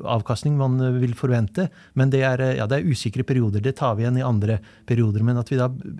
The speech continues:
unngår å ta, eh, å gire det opp, for å, for at man da, ja, kan få kortsiktig risiko som, eh, som jo, eh, ja, dere har, har opplevd. Eh, og det andre,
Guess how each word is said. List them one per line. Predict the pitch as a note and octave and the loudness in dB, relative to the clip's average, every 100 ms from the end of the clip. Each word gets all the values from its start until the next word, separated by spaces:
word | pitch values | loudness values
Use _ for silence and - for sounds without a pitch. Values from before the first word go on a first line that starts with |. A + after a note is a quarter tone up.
| - | -2
unngår | B2 A2+ B2 C#3+ B2+ | 2 4 4 2 0
å | C3+ | -4
ta, | - A2+ A#2 - _ - | 0 0 0 -4 _ -4
eh, | B2 B2+ | -2 0
å | A#2+ | 2
gire | C3+ A2 A2+ | 4 4 2
det | |
opp, | C#3+ - - _ _ _ | -2 -4 -12 _ _ _
for | - B2+ | -2 0
å, | B2 B2 | 2 0
for | - B2 | -2 -6
at | - | -4
man | C3 | -2
da, | B2 A#2+ | 0 0
ja, | B2 | -2
kan | - D3+ C#3+ | -4 -6 -4
få | C3+ B2+ | -4 -4
kortsiktig | - - - G2+ A#2+ | -4 -4 -6 -4 -2
risiko | A2 - - | -2 -2 -6
som, | C3 C3+ A#2+ | -6 -4 -2
eh, | B2 A#2 A2 - - | -2 -4 -6 -14 -20
som | - B2+ A#2+ | -10 -4 -2
jo, | A#2+ A#2+ | 0 -2
eh, | A#2+ B2 | -2 -4
ja, | G#2 | -4
dere | - B2 G#2+ | -4 -4 0
har, | G2+ G#2+ G#2 G#2 A2+ | 0 -2 -2 -4 -4
har | A2 A2 | -4 -4
opplevd. | - A#2+ G#2 - - - | -2 -4 -4 -12 -20 -8
Eh, | - A#2+ A#2+ | 0 2 2
og | C3 | 2
det | C#3+ | 2
andre, | C#3+ A2 B2 | 4 4 2